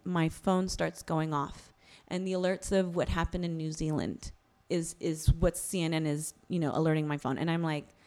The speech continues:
and I'm opening this box, and when you re-, finish reading this book, you understand why I say it, it just, it, it was very, very ironic. It was very, you know, emotional for me because it's like, every reason that I've written this book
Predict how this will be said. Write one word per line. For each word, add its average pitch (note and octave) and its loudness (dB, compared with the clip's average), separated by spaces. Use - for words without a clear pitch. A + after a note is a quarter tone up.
and E3+ -6
I'm F3 -2
opening A#3 10
this G3 2
box, D#3+ 8
and E3 -2
when D#3+ -2
you E3+ -2
re-, F#3+ 2
finish C4+ -4
reading A#3+ 0
this G#3 0
book, G#3 0
you G3+ 2
understand F3 2
why D#3 4
I D3+ 2
say D3+ 0
it, F3 2
it F3 2
just, E3 -4
it, F#3+ 2
it E3 0
was D#3+ -2
very, F3 4
very D#3+ 0
ironic. F3+ 2
It E3+ 0
was D#3 -4
very, D3+ -2
you E3+ -6
know, D3+ -4
emotional F#3 0
for F#3 -4
me F#3+ -2
because E3+ -6
it's D#3 -12
like, B2+ -4
every A3+ 2
reason A3 0
that F3 -2
I've E3+ -2
written G3+ -2
this F#3+ -2
book G3+ 0